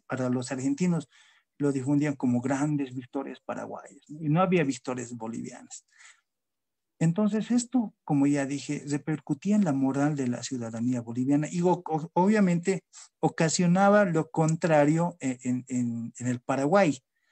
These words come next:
O sea, la gente con, con la información argentina, pues, se, eh, se exaltaba, o sea, llegaba al éxtasis máximo, que eran, o sea, lo mejor, que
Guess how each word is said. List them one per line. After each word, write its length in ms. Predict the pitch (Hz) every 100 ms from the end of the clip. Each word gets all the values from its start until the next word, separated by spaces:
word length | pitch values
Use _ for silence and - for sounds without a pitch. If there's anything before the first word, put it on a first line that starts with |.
| _ _ _
O 20 |
sea, 140 | 151 131
la 200 | 123 131
gente 580 | - 151 156 143 135 -
con, 200 | 127 120
con 160 | 131
la 80 | 135
información 640 | 127 135 127 127 147 147
argentina, 600 | 139 123 127 123 135 123
pues, 360 | 120 127 123 - _ _ _
se, 540 | - 127 135 127 120
eh, 40 |
se 140 | 113 139
exaltaba, 920 | - 127 135 - 139 135 131 127 123
o 40 |
sea, 240 | 123 - - _ _ _
llegaba 400 | 135 135 139 135
al 120 | 123 -
éxtasis 640 | 151 - - 135 127 127
máximo, 560 | 127 123 123 139 120 113
que 140 | 127
eran, 260 | 120 113 - _
o 40 |
sea, 140 | - 104
lo 160 | 123
mejor, 540 | 135 143 131 131 127 131
que 280 | 123 104